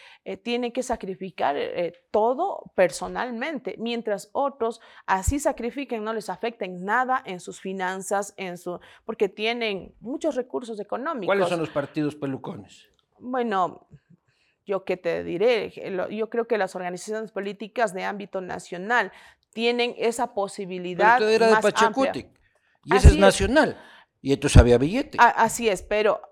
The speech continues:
Speaker 1: en ellas hay más posibilidad de que se les pueda aportar. Inclusive esos aportes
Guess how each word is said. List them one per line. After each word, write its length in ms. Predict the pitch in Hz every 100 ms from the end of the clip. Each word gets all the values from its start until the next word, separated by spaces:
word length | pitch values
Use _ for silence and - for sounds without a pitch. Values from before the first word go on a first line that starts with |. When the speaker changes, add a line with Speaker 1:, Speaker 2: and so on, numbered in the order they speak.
| _
Speaker 1:
en 260 | - 208 240
ellas 420 | 320 262 240 240
hay 160 | 233 233
más 260 | 233 269
posibilidad 760 | - 277 269 240 247 233 247 277
de 400 | 214 196 214 214
que 140 | 233
se 160 | 226 202
les 160 | 180
pueda 340 | - 208 214 226
aportar. 640 | - 180 196 180 214 196 -
Inclusive 600 | 247 285 302 370 349 -
esos 220 | 330 339
aportes 640 | 240 226 254 247 - 214